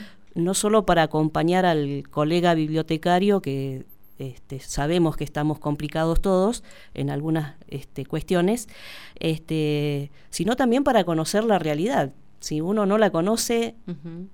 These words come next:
Speaker 1: no la puede defender, ¿no?
Speaker 2: Seguro.
Speaker 1: Y bueno, ¿cuáles son los objetivos de esta jornada? Este, como decía hace un rato, eh, una parte de formación.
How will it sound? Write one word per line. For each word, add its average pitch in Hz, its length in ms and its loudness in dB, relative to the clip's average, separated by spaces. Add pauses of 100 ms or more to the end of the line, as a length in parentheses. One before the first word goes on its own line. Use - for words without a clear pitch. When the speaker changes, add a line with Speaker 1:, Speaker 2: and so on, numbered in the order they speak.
Speaker 1:
no 160 160 2
la 170 120 6
puede 180 200 4
defender, 170 460 2
¿no? 170 180 -6 (180)
Speaker 2:
Seguro. 151 520 -12 (200)
Speaker 1:
Y - 140 0
bueno, 202 240 4
¿cuáles 277 260 2
son 269 140 0
los 254 160 -2
objetivos 220 580 0
de 214 80 4
esta 226 200 0
jornada? 220 640 2
Este, 160 720 -2 (360)
como 165 240 -2
decía 180 260 0
hace 214 160 2
un 202 100 2
rato, 165 400 0 (500)
eh, 160 640 -4 (300)
una 233 260 2
parte 233 260 4
de 208 120 4
formación. 165 720 0